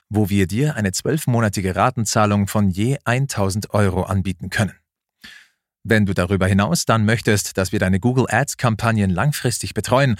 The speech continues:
zahlst du ab dem dreizehnten Monat dann monatlich nur mehr zweihundertfünfzig Euro. Digitale Förderung. Wir helfen dir auch dabei, dass du in deinem ansässigen Bundesland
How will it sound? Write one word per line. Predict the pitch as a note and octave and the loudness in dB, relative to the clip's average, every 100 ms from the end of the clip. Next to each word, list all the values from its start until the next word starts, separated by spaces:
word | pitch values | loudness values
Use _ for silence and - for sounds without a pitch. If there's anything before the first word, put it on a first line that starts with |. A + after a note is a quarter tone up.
| - - _ | -6 -18 _
zahlst | - A2+ A2+ D3+ E3 | -2 0 0 -2 -2
du | C#3 | -2
ab | B2+ | -2
dem | F#2+ F2 | -4 -2
dreizehnten | G2+ C3 - B2 A2 G#2+ | 0 0 0 -4 -2 0
Monat | G2+ G2+ G2 F#2+ - | 2 4 2 0 -2
dann | F#2 F2+ | -2 0
monatlich | G#2 C#3 C3+ A2+ - | 0 0 0 -4 -2
nur | F#2+ A2 C#3+ | 0 2 2
mehr | G#2 G2 G2 - | 2 2 2 -2
zweihundertfünfzig | - - C#3 A2+ G2+ - F#2 - - A2 | -4 -2 -2 -2 -2 -2 -4 -4 -8 -4
Euro. | - F#2 - _ _ _ _ _ _ _ _ _ _ _ _ - | -4 -6 -10 _ _ _ _ _ _ _ _ _ _ _ _ -2
Digitale | C#3 C#3 A2+ C3 | 0 2 2 2
Förderung. | - B2+ G2 E2+ E2+ - _ _ _ _ _ | 2 0 0 -4 -14 -18 _ _ _ _ _
Wir | F#2 A#2+ | 2 4
helfen | A#2 E3 D#3+ | 4 2 0
dir | G#2+ D2 | 2 0
auch | A#1 | 0
dabei, | - A#2+ A#2+ A#2 | 0 2 4 2
dass | F#2 F2 | -2 -6
du | - | -4
in | G2 | -2
deinem | F#2+ F#2+ | 0 0
ansässigen | C3+ D3+ B2+ - G#2 F#2+ | 2 2 0 -2 -2 0
Bundesland | B2+ C3 - A2+ A2 | 0 0 0 0 -2